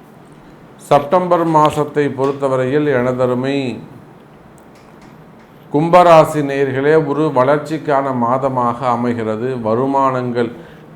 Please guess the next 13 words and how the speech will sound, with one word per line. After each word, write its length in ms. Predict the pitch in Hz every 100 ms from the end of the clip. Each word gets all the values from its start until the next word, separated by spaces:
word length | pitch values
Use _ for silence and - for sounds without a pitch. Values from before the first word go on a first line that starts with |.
| -
கை 320 | 120 127 143
நிறைய 600 | 143 139 147 156 170 185
காசு, 420 | 180 143 143 135 - - - - - - - - - - -
எப்படிங்க? 440 | 117 135 135 165 202 - - - - - - -
கை 240 | - 143 156
நிறைய 440 | 165 160 180 190
காசு 360 | 156 147 156 165
பார்க்கக்கூடிய 800 | 156 151 151 151 143 143 139 131 120
மாதமாக 580 | 127 143 139 127 123 135
அமைகிறது. 1000 | 123 123 117 113 104 104 107 117 - - - - - - - - - - - -
நிறைய 440 | 117 131 156 170 175
கும்பராசி 840 | 143 151 156 160 151 147 143 139
அன்பர்கள் 580 | 131 135 127 143 160